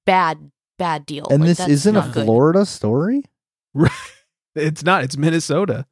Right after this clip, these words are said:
Speaker 2: Well, I guess that kinda makes sense then.
Speaker 1: You guys, though, point two nine, that's
Speaker 2: Yeah, that's not
Speaker 1: that's
Speaker 2: good.
Speaker 1: like three and a half times the legal limit.
Speaker 2: Oh, yeah.
Speaker 3: Yeah.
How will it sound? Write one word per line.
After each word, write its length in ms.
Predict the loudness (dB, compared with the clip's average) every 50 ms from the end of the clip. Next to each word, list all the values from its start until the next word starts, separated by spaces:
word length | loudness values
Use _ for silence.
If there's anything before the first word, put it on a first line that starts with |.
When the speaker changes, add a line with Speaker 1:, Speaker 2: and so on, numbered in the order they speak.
| _ _ _ _
Speaker 2:
Well, 120 | 2 2
I 100 | 2 4
guess 220 | 4 2 0 0 -2
that 100 | -6 -4
kinda 180 | -4 -4 -2
makes 240 | -2 -4 -6 -6 -6
sense 220 | -6 -6 -6 -8
then. 180 | -8 -10 -10 -10 -12 _ _ _ _ _
Speaker 1:
You 80 | -8 -2
guys, 220 | 0 0 2 2
though, 100 | 2 0
point 400 | 0 -2 -6 -4 -2 -2 -2 -4
two 180 | -2 0 0 2
nine, 420 | 2 0 0 -2 -2 -2 -4 -4 -2
that's 420 | -2 -2 -2 -2 -6 -8 -8 -10 -10 _ _ _ _ _ _ _ _ _ _ _ _ _ _
Speaker 2:
Yeah, 160 | 0 2 2 2
that's 280 | 2 0 0 0 -2
not 220 | -2 -2 0 2 2
Speaker 1:
that's 180 | 0 2 2
Speaker 2:
good. 80 | 2 2
Speaker 1:
like 240 | 2 0 -2 -6 -6
three 300 | -6 -4 -2 -2 -2 0
and 80 | -2
a 20 | -2
half 260 | -2 -2 -4 -4 -6
times 380 | -10 -10 -8 -6 -6 -6 -6
the 100 | -8 -6
legal 280 | -6 -6 -6 -4 -6 -4
limit. 360 | -4 -6 -6 -8 -10 -12 -14 _ _ _ _
Speaker 2:
Oh, 100 | 2 4
yeah. 180 | 4 4 2 0
Speaker 3:
Yeah. 160 | -2 -4 -6